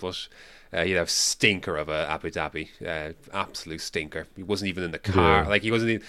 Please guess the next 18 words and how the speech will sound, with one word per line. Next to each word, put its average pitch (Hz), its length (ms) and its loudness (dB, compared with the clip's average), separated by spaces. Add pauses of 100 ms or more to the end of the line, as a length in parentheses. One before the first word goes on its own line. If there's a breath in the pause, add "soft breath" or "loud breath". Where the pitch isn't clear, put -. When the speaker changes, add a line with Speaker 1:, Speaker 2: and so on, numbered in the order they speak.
(120)
Speaker 1:
he - 60 2
wasn't 170 180 8
even 147 140 6
the 135 80 6
car 135 240 6
that 123 80 4
was 117 160 2
affected 113 460 0
by 104 200 8
the, 101 540 0
uh, 101 60 -2
young 104 300 0
driver, 117 300 0 (160)
uh, 90 280 2 (420)
F - 240 -6
P 98 180 -2
one, 90 360 -2 (180)
and, 98 340 -4